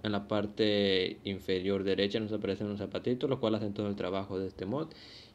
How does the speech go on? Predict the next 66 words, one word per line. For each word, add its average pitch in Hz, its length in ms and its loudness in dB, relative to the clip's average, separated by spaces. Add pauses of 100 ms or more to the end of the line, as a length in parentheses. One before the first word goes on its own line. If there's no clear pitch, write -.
Y 165 220 6
el 147 100 4
archivo 113 240 2
es 117 60 0
un 113 100 -2
archivo 107 240 2
J 104 280 0
S, 127 200 2
lo 123 160 0
cual 107 260 0
no 107 180 2
requiere 101 460 0
textura, 123 500 -4
lo 120 120 0
cual 110 140 2
está 107 160 0
bastante 104 400 -2
genial. 131 340 0 (460)
Y 107 100 -2
pues 95 380 2
en 110 100 2
la 107 40 2
descripción 107 340 0
del 156 120 2
video, 127 200 4
como 135 140 -2
siempre 120 240 -4
lo 123 60 2
hago, 123 100 2
les 123 140 0
dejaré 104 180 -2
el 104 80 0
link 107 100 2
de 107 140 2
descarga, 107 380 -2
pues 110 160 -2
si 104 80 -2
lo - 80 -8
quieren 98 180 -2
descargar. 98 640 -2 (140)
Es 107 140 0
un 104 120 -4
archivo 101 320 -4
J 98 300 -4
S, 110 180 0
como 110 140 -2
ya 101 80 0
les 101 140 0
dije, 113 220 0
no 107 120 -2
lleva 98 240 -2
textura. 147 500 0 (380)
Simplemente 139 480 0
lo 127 80 6
descargan, 120 560 2
se 123 80 2
ven 117 100 0
aquí 113 160 -2
a 113 120 4
Blow 110 200 4
Launcher, 127 480 2
ocupan 107 360 0
la 107 40 2
versión 101 340 -2
más 123 140 -2
nueva. 131 360 0